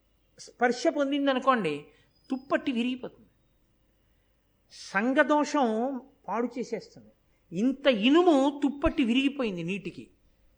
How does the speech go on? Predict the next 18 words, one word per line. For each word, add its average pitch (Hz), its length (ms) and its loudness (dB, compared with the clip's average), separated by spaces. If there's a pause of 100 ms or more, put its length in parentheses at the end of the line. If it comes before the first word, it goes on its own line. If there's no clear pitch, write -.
(120)
పనికిమాలిన 226 600 0
చీమ 190 720 -6 (120)
పరమేశ్వరుడి 170 560 -6
పాదాల 160 420 -4
మీదకి 151 220 -10
వెళ్ళిపోయింది 131 460 -12 (180)
పువ్వులోకి 180 460 -4
వెళ్ళిన 143 240 -10
కారణం 127 360 -12
చేత. - 260 -20 (580)
మీరేది 220 420 0
పట్టుకున్నారు 254 640 0
అన్నదాన్ని 220 400 -2
బట్టి 208 200 -6
కూడా 185 380 -2
మీకు 160 260 -4
అభ్యున్నతి 139 440 -6
ఉంటుంది. - 220 -20